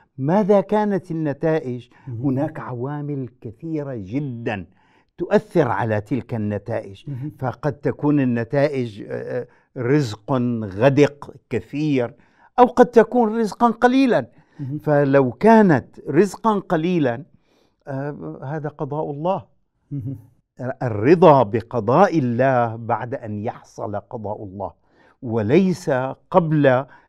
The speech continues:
Speaker 1: القضاء، لأنك لا تعرف ذلك القضاء قبل.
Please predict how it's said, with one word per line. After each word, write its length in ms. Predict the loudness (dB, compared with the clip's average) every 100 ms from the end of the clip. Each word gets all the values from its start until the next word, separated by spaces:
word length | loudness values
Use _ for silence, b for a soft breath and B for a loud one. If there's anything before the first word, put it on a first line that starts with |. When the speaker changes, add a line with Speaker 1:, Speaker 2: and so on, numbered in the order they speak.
| -4
Speaker 1:
القضاء، 640 | -4 -4 -6 -2 -2 -2
لأنك 400 | 0 2 2 2
لا 160 | 2 2
تعرف 400 | 4 2 2 -2
ذلك 360 | 0 0 2 -2
القضاء 480 | -2 -2 2 0
قبل. 380 | 0 0 0 -2